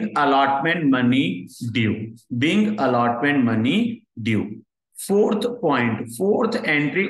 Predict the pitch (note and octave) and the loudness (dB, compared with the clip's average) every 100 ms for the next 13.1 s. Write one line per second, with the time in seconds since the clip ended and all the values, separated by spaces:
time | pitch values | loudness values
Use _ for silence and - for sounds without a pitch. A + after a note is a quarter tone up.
0 | - E3 E3+ D3 D#3 G3 A3 A3+ A3 - | 0 -2 0 -2 0 0 0 0 -2 0
1 | D#3+ C#3+ D3 C3 B2 C#3+ C#3+ C3+ A#2+ A#2+ | -2 0 0 0 2 0 -2 -2 0 0
2 | A#2 A#2+ G#2 A#2 - _ D#3+ D#3 D#3 F#3+ | 2 0 -2 -6 -14 _ -4 -2 0 0
3 | A#3 A#3 E3 D3 D3+ F#3 F3+ D#3 C#3 E3 | 0 0 0 -2 0 -4 -2 -2 0 0
4 | A3 G#3+ D#3 C#3 C#3 C3+ D3 C#3+ C3 B2 | 0 0 0 0 0 0 -2 -2 -4 -2
5 | C3+ B2+ A#2+ C3 B2 C3 C#3+ - - - | -2 -2 -2 -2 0 -2 -4 -8 -14 -4
6 | C#3+ B2+ C3+ D#3+ F3+ F#3 E3 - C#3+ C#3+ | -2 0 0 -2 -2 -2 -2 0 0 0
7 | E3 - - _ G3+ A3 G#3+ G3+ F#3 F3+ | -2 -8 -16 _ -2 0 2 0 2 0
8 | F3+ F3 E3+ E3 F3 E3+ E3 E3 F#3 - | 0 0 -2 -2 -2 -2 0 -2 -2 -4
9 | - - A3 - - D3+ D3 C#3+ D#3+ D3 | -10 -4 -2 -4 -4 -2 0 0 0 2
10 | C3+ D3 D#3 - B2 A2+ - - C3+ B2 | 2 0 -4 -4 -2 -2 -4 0 2 2
11 | A#2 - - - - _ _ D#3+ D3 D#3 | 0 -4 -10 -20 -20 _ _ 0 2 2
12 | E3 E3 E3+ C#3 D3 C#3+ B2+ A#2 A2+ A#2 | 0 -4 0 2 2 -2 -2 -2 0 0
13 | A2+ | 0